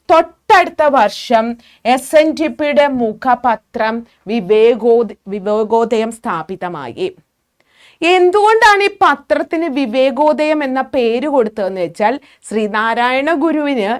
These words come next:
എസ് എൻ ഡി പി സ്ഥാപിക്കാനുള്ള ഒരു ഇൻസ്പിറേഷൻ കിട്ടിയത് ഡോക്ടർ പൽപുവിൽ നിന്നാണ്. ഈ ഡോക്ടർ പൽപുവിന്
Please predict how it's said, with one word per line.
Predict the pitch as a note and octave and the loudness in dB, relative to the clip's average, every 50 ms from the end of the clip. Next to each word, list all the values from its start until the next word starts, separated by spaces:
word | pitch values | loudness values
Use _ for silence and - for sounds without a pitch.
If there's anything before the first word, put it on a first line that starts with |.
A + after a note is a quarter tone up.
| - _ | -8 _
എസ് | - G#3 G#3 G3+ G3 - - - | -6 -2 0 0 -2 -2 -4 -6
എൻ | G#3+ A3 A3+ | -4 -4 -4
ഡി | A3+ B3 | -4 -6
പി | B3+ A#3 - D4 D#4 | -6 -6 -6 -6 -6
സ്ഥാപിക്കാനുള്ള | D#4 - _ - B3 G#3+ G#3 G3+ G3+ G3 A#3+ A3 - - B3+ C4 C4 B3+ B3+ B3+ | -6 -8 _ -4 -4 -2 -2 -4 -6 -6 -8 -10 -6 -4 -4 -2 -2 -2 0 0
ഒരു | B3 C4 | 0 0
ഇൻസ്പിറേഷൻ | C4 A#3 G#3 G3+ - - _ - A3 A3 A3+ B3 A#3+ D4 C#4+ C#4+ A#3+ | 0 -4 -6 -8 -12 -14 _ -4 -4 -2 -2 -2 -4 -6 -8 -6 -6
കിട്ടിയത് | C4 A3+ - - G#3 G#3+ G#3 A#3 | -8 -8 -6 -6 -6 -4 -4 -4
ഡോക്ടർ | A#3 A#3 G#3 F3+ F#3+ - _ - A#3+ B3 A3+ A3+ | -2 0 -2 -2 -2 -6 _ -6 -6 -6 -4 -4
പൽപുവിൽ | A#3 F#3 F3+ E3+ E3+ - G#3 G#3 G3+ G#3 G#3 | -4 -4 -4 -8 -8 -6 -2 -2 -2 -2 -2
നിന്നാണ്. | G#3 G3+ F#3+ F3 D#3+ B2+ - _ _ _ _ _ _ _ _ _ _ _ _ _ _ | -6 -8 -8 -8 -10 -12 -14 _ _ _ _ _ _ _ _ _ _ _ _ _ _
ഈ | - D#4 | -4 -4
ഡോക്ടർ | D#4 D4 F4+ D4 C#4+ C#4+ C#4+ - _ _ F#4+ F#4+ A#4+ - - G#4 | 0 4 4 4 4 4 0 -6 _ _ 2 2 2 2 0 0
പൽപുവിന് | F#4+ D#4+ D#4 D4 C#4+ - _ F#4+ A4 G4 E4+ D4+ A#3+ A3 A#3 | 0 2 0 -2 -4 -4 _ 0 2 2 2 0 0 -2 0